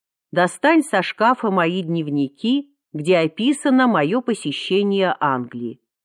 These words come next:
Я хочу всё перечитать". Ну, я в спор с ним. "Ты, папочка, за границей никогда не бывал,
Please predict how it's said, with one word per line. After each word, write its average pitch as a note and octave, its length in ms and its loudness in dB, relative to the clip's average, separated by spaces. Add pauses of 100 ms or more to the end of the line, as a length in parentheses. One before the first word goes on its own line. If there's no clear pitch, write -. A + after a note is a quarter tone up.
Я B3 220 2
хочу A3+ 380 -2
всё - 280 -4
перечитать". D3+ 800 -8 (540)
Ну, C4 360 4
я E3 240 0
в - 60 -14
спор C3 380 -2
с - 140 -16
ним. B2 240 -6 (640)
"Ты, D4 180 2
папочка, B3+ 840 0
за F#3 160 0
границей F3 840 0
никогда D#3+ 540 0
не C4 140 4
бывал, D3 600 -2